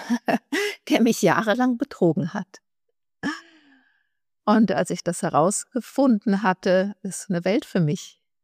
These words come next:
zusammengebrochen. Aber gleichzeitig war das für mich, weil ich es auch annehmen konnte, dass mein Partner sich gar nicht mit mir hätte austauschen können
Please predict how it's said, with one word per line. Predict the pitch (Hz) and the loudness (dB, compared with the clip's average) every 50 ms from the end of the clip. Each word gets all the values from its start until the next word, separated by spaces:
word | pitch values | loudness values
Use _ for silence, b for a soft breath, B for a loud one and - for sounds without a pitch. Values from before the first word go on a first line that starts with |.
| _ _ | _ _
zusammengebrochen. | - - 196 - 185 202 294 330 277 226 - - _ - - - 190 - - 214 226 - _ _ _ _ _ _ _ | -10 -8 -2 0 2 2 2 2 0 0 0 -2 _ -4 -4 -4 -4 -2 -2 -2 -2 -4 _ _ _ _ _ _ _
Aber | - - 165 165 - 190 226 262 262 _ _ _ _ _ _ _ _ _ _ _ _ | -12 -10 -10 -6 -4 -2 -2 -4 -6 _ _ _ _ _ _ _ _ _ _ _ _
gleichzeitig | - 233 196 185 233 440 494 - - - - - - - 160 - 175 - - - 175 - - - _ _ _ _ _ _ _ _ _ _ _ _ - | 0 4 4 4 4 2 0 -4 -8 -14 -12 -8 -4 -2 -2 -2 -4 -6 -10 -12 -12 -12 -14 -20 _ _ _ _ _ _ _ _ _ _ _ _ 2
war | 170 175 185 | 2 4 4
das | 196 185 - | 2 -2 -4
für | - - 190 180 | -4 -2 0 2
mich, | 175 180 247 403 466 - - - - - _ _ | 4 4 2 2 0 -4 -10 -20 -20 -20 _ _
weil | - - - - | -10 -10 -10 -10
ich | - - - _ _ - | -12 -16 -18 _ _ -20
es | - - - - | -18 -16 -16 -16
auch | - - - - | -16 -16 -12 -6
annehmen | 175 190 240 349 320 277 247 208 202 202 175 | -4 -2 0 0 0 0 0 0 0 -2 -4
konnte, | - - - 151 156 170 185 - - 220 190 208 - b b b b b b b b b b b b b b b b b b _ _ _ _ _ _ | -4 -4 -2 0 2 2 0 0 0 0 0 0 -2 b b b b b b b b b b b b b b b b b b _ _ _ _ _ _
dass | - 180 175 180 - - - - - - - | -4 -2 -2 -2 -2 -6 -10 -10 -12 -10 -2
mein | - 190 185 175 - | 0 0 0 0 0
Partner | - 208 170 180 - - 180 170 147 - - - - | 2 2 2 2 2 2 0 0 0 -2 -4 -12 -16
sich | - - - - 190 - - - | -12 -10 -4 -4 -4 -4 -2 4
gar | - 175 165 180 220 | 4 6 6 6 6
nicht | 247 208 170 - - - - | 4 4 2 0 -4 -2 0
mit | 175 170 - - | 0 0 2 2
mir | 196 180 160 | 2 2 2
hätte | 175 185 - - - - | 0 -2 -6 -8 -6 -2
austauschen | - 285 508 - - - - - 139 127 139 - - 139 131 | -2 -2 -2 -2 -6 -4 0 2 2 2 2 -2 -4 -6 -6
können | - - - 165 160 147 143 139 135 156 165 | -6 -2 0 0 0 0 0 -2 -2 -4 -6